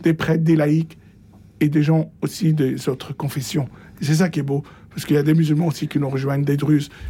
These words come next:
et disent : « On a envie d'aider. » Et parce que c'est ça qu'on veut. Hier, ces deux gars avec qui j'ai déjeuné, leur père, ont voulu tuer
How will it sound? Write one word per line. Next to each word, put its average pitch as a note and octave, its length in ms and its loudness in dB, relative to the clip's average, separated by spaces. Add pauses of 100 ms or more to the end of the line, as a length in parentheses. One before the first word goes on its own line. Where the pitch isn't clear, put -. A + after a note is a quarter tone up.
(100)
et D3 40 -4
disent : « D#3+ 320 2
On D#3+ 140 4
a D3+ 60 2
envie C#3 240 -4
d'aider. » C#3 360 0 (400)
Et D3 80 -4
parce D3 200 -4
que E3 80 -2
c'est - 160 -2
ça D#3+ 140 0
qu'on D#3 140 -2
veut. D3 340 0
Hier, E3 340 4
ces D3+ 240 0
deux E3+ 280 2
gars D#3+ 280 0 (300)
avec D3 260 0
qui E3+ 140 0
j'ai D3 140 2
déjeuné, C#3+ 400 0
leur D3 340 0
père, C#3 480 -4 (1000)
ont D#3 140 2
voulu C#3+ 500 2
tuer C#3+ 400 -4